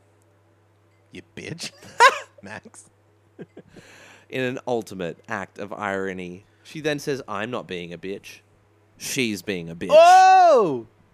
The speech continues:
Speaker 1: I mean, how do you come back from that?
Speaker 2: I don't think there's any way to come back from that because
Speaker 1: Yeah.
Speaker 2: you have excused yourself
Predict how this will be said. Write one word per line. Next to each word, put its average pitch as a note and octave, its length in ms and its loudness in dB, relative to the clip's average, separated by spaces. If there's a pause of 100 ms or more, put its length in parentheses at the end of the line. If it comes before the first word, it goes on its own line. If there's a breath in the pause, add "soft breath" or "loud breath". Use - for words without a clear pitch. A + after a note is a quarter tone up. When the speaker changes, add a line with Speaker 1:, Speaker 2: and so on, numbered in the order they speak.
(160)
Speaker 1:
I C#3+ 80 -2
mean, D#3 200 -4
how E3 120 0
do D3+ 60 -2
you C#3+ 60 -6
come C3+ 200 -4
back B2+ 200 2
from A#2 160 -10
that? A#2+ 340 -4
Speaker 2:
I A#2+ 100 -2
don't D#3+ 200 0
think E3+ 160 -4
there's C#3 180 -2
any A2 300 -6
way F2+ 320 -2
to - 100 -12
come F#2+ 240 -8
back F2 200 -8
from F#2+ 180 -10
that D#2+ 240 -12
because A2+ 320 -8
Speaker 1:
Yeah. A#2+ 60 -6
Speaker 2:
you A#2+ 80 -4
have A2+ 140 -6
excused A2 580 -10
yourself A#2+ 600 -6